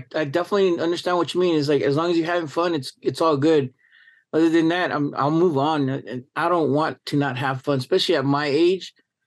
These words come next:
I'm, I'm already retired from the military. I'm already, you know, I've, I've gone to school. I've done all that good stuff. I'm, I'm trying to have fun and, and, like, talking with you and, and understanding your film process. I'm like, "Wow,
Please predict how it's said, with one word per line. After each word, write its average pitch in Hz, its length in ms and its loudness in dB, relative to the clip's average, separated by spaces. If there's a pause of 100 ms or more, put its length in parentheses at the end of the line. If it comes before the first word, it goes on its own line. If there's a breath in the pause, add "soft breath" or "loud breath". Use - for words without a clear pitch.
(180)
I'm, 147 160 -2
I'm 175 180 2
already 208 260 4
retired 175 520 2
from 170 200 0
the 160 40 2
military. 139 460 0
I'm 147 180 -2
already, 175 500 2
you 151 140 -4
know, 143 140 2
I've, 135 260 -4
I've 139 140 -4
gone 170 220 0
to 160 40 -6
school. 139 300 0
I've 139 180 -2
done 170 160 0
all 156 140 0
that 139 140 2
good 127 120 -2
stuff. 127 280 -6
I'm, 143 180 0
I'm 139 340 -4 (200)
trying 180 180 -2
to 165 80 -4
have 156 200 -4
fun 147 280 0
and, 131 180 0 (460 loud breath)
and, 156 240 2
like, 160 240 -2 (160)
talking 202 360 0
with 147 160 2
you 147 440 2 (500)
and, 156 160 -2
and 147 220 -2
understanding 165 600 2
your 156 300 4
film 160 400 -2
process. 139 500 -4
I'm 160 120 -6
like, 156 200 -8 (300)
"Wow, 160 460 0